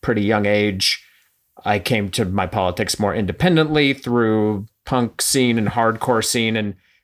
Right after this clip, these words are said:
I have an extremely intolerant view, probably more so than Adam, with a lot of, uh, right-wing ideologies. I have just, like, a cut out,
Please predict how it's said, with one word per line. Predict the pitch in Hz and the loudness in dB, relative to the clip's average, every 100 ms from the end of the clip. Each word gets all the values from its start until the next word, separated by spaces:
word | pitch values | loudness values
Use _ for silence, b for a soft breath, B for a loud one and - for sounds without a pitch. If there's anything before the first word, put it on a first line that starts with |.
| _ - | _ -2
I | |
have | 170 151 | 0 2
an | 135 123 | 2 0
extremely | 120 - - - 165 185 185 175 135 123 117 | -2 -6 -8 -8 -4 -2 2 2 2 2 0
intolerant | 120 110 95 120 113 113 107 101 98 92 | -2 -4 -2 0 2 2 0 0 -4 -8
view, | 117 98 107 104 101 101 95 | -12 -6 -2 0 0 0 -2
probably | 147 147 110 | 0 2 2
more | 98 95 | 0 -2
so | - 101 | -2 -2
than | 92 95 | -2 -4
Adam, | 101 98 95 95 95 95 123 | -4 -4 -2 -4 -4 -6 -2
with | 110 92 - - _ _ _ | -2 -2 -6 -20 _ _ _
a | 120 | -2
lot | 107 98 92 | 2 2 0
of, | 90 95 - - 85 117 131 | -4 -8 -12 -14 -12 -10 -4
uh, | 135 104 92 90 87 85 85 101 - | 0 0 0 -2 -2 -4 -6 -8 -2
right-wing | 113 104 101 90 90 | 0 2 0 -2 -4
ideologies. | - 104 95 82 69 71 - 55 - - | -4 -2 -2 -4 -6 -8 -10 -10 -8 -6
I | 120 104 101 101 | -2 0 0 -2
have | 101 107 90 101 | -2 -4 -6 -10
just, | 92 101 - | -8 -8 -6
like, | 98 90 110 | -6 -4 -6
a | 95 92 92 - _ _ | -4 -4 -8 -14 _ _
cut | - 139 | -4 0
out, | 127 120 | 0 -2